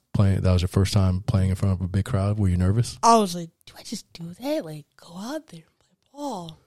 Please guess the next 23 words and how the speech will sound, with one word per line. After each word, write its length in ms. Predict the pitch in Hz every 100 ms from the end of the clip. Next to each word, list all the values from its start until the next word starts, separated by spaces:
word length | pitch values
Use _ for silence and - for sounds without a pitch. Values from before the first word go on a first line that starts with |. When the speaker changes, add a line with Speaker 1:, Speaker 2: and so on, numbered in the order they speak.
| 90
Speaker 1:
And 100 | 87
you 80 |
got 160 | 90 90
out 200 | 95 101
there, 140 | 101 90
and 340 | 92 85 - -
you 80 | 101
looked 180 | 123
like 140 | 151 -
you 80 | 151
were 60 |
comfortable 380 | - 143 - 131
to 60 | 123
me, 180 | 123 180
man. 240 | 92 113 - _ _ _ _
Speaker 2:
Yeah. 240 | 311 294 180 - _ _ _ _
Yeah, 140 | 285 247 _ 370
yeah, 60 | 269 _ _
for 60 |
sure. 220 | 233 320 254 _ _ - 95
Speaker 1:
Okay. 300 | - 127 160
Speaker 2:
Comfortable. 380 | 262 233 185 185 _
Yeah. 120 | 262